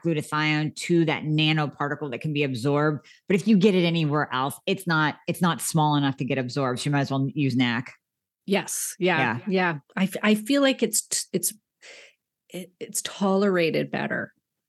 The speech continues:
Speaker 1: Yeah.
Speaker 2: The N A C. I love it.
Speaker 1: Yeah.
Speaker 2: I
Speaker 1: Yeah,
Speaker 2: love it.
Speaker 1: 'cause
Speaker 2: So if it
Speaker 1: glutathione is so detoxifying, people can get
Speaker 2: Oh.
Speaker 1: kind of, like, that detox, icky feeling.
Speaker 2: It, yeah, I don't feel
Speaker 1: Yeah.
Speaker 2: good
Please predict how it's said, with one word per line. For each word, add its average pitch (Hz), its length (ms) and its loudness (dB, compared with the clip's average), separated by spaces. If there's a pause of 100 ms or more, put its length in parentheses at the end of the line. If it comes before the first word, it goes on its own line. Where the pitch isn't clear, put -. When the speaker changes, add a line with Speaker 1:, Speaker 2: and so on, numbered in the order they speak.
(180)
Speaker 1:
Yeah. 123 200 -2 (240)
Speaker 2:
The 170 120 0
N 180 180 2
A 147 120 0
C. 160 460 -2 (200)
I 185 160 2
love 185 300 4
it. 208 100 2
Speaker 1:
Yeah. 226 180 0 (480)
Speaker 2:
I 180 120 0
Speaker 1:
Yeah, 185 120 4
Speaker 2:
love 185 80 4
it. - 80 0
Speaker 1:
'cause - 80 0
Speaker 2:
So 226 120 8
if 226 100 8
it 175 200 0
Speaker 1:
glutathione 151 460 2
is 123 80 -4
so 151 200 2
detoxifying, 131 960 0
people 147 240 0
can 139 200 2
get 147 140 0
Speaker 2:
Oh. - 20 -16
Speaker 1:
kind 143 240 0
of, 127 80 -2
like, 131 180 -2
that 127 300 -2
detox, 143 640 0 (100)
icky 139 320 -2
feeling. 131 640 0 (100)
Speaker 2:
It, 202 160 2
yeah, 202 300 4
I 202 80 2
don't 190 280 0
feel - 180 2
Speaker 1:
Yeah. - 40 0
Speaker 2:
good 156 360 -2